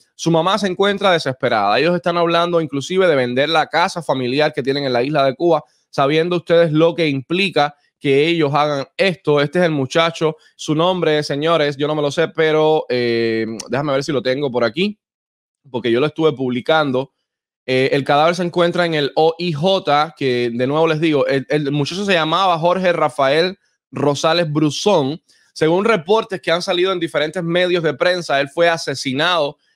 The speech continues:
el año pasado, en, en alrededor de noviembre, y aún se encuentra en Costa Rica el cadáver de este joven. La funeraria La Piedad, como yo estoy poniendo aquí en Twitter, requiere cuatro mil dólares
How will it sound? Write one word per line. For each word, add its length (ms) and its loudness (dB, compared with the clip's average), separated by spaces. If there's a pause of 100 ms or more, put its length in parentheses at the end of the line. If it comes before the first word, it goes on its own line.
(100)
el 160 0
año 500 -2
pasado, 680 2
en, 300 -6
en 280 -8
alrededor 360 0
de 100 2
noviembre, 640 0 (300)
y 340 -2
aún 480 0
se 100 -4
encuentra 560 0
en 240 -6
Costa 300 -6
Rica 400 0
el 180 -2
cadáver 380 2
de 60 0
este 160 -10
joven. 440 0 (360)
La 220 0
funeraria 460 -2
La 140 2
Piedad, 360 2
como 200 -4
yo 80 0
estoy 160 -4
poniendo 340 -2
aquí 240 -4
en 140 -4
Twitter, 400 0
requiere 380 -2
cuatro 320 0
mil 240 -4
dólares 320 0